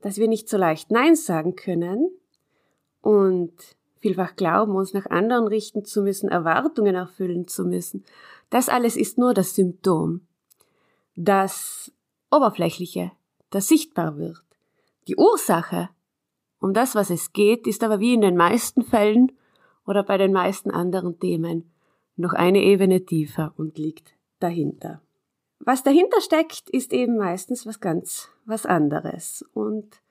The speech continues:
da geht es dann oftmals um die eigenen Wünsche und Bedürfnisse. Darum, dass wir diese kennen und letzten Endes auch darum,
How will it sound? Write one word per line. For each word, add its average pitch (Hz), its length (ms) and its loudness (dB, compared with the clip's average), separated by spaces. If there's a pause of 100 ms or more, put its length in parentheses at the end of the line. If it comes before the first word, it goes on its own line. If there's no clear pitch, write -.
(640)
da 180 460 2 (480)
geht 254 180 -2
es 262 160 -4
dann 240 280 -2
oftmals 220 880 -6 (420)
um 226 140 -4
die 233 120 -2
eigenen 185 680 0 (500)
Wünsche 190 600 0 (100)
und 185 220 -6
Bedürfnisse. 175 840 -4 (1080)
Darum, 226 380 2
dass 247 200 -2
wir 233 80 -2
diese 233 240 -2
kennen 185 680 0 (300)
und 190 180 -4
letzten 196 320 -2
Endes 233 560 -4
auch 208 380 2 (160)
darum, 214 640 -2